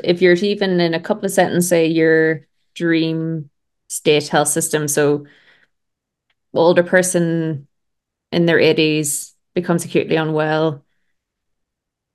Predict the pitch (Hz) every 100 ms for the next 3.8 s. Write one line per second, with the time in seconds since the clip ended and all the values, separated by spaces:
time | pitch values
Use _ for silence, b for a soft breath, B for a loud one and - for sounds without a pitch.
0 | - 175 175 165 165 165 156 147 165 160
1 | 156 - 180 180 170 175 175 170 175 175
2 | 160 170 156 156 - - - 170 175 165
3 | 170 202 208 226 214 214 214 214